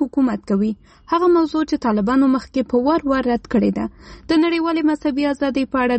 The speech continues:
د دغه وزارت په کلني راپور کې، چې په دې وروستیو کې د امریکا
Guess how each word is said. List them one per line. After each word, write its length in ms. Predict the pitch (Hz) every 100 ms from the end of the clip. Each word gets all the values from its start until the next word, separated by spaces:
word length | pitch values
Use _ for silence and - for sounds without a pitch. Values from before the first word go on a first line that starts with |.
| 226
د 100 | 208
دغه 180 | 202 208
وزارت 420 | 208 214 254 285
په 100 | 294
کلني 260 | 269 262 254 247
راپور 280 | 240 247 233
کې، 100 | 254 226
چې 60 | 233
په 60 | 269
دې 80 | 320
وروستیو 400 | 320 294 - 269
کې 100 | 262
د 20 | 247 240
امریکا 300 | 247 -